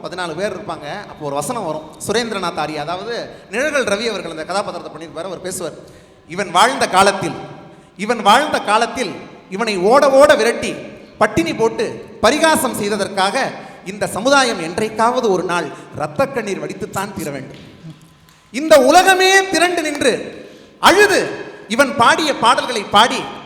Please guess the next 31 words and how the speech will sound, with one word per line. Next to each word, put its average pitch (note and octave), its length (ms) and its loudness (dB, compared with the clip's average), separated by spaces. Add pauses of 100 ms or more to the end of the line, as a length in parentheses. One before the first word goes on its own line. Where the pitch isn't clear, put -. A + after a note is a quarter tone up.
(120)
நடைபெற A#3+ 380 0
வேண்டிய F3+ 300 -6
இந்த E3 100 -10 (100)
இறுதிச் A#3+ 260 -14
சடங்கு G3 340 -8 (840)
ஏதோ A3+ 120 0 (140)
அனாதை C4+ 340 -2 (100)
பிணத்திற்கு G#3+ 460 -8
நடப்பதை E3+ 400 -10
போல D#3+ 140 -6 (600)
வெறும் B3 300 -2
பதினான்கு C#4 560 -2
பேர்களுக்கு C4 460 2
மத்தியிலே G#3+ 380 -8
நடந்து A#3 220 -8
கொண்டிருப்பதற்கு F#3 560 -10 (400)
இந்த E3+ 120 -10 (100)
சமுதாயம் A3 500 -4
என்றைக்காவது G#3+ 640 -8
ஒரு D#3+ 140 -8
நாள் F3+ 180 -8
வருந்தித்தான் A3+ 500 -8
தீர E3+ 200 -10
வேண்டும். C3+ 240 -18 (760)
ஏன் F#4+ 200 0
இவனுக்கு D4 340 -6
வெறும் D#4+ 240 -2
பதினான்கு D#4+ 440 -2
பேர் D4+ 160 -2
தான் D4+ 140 -4
கிடைத்தார்கள்? A#3+ 480 -4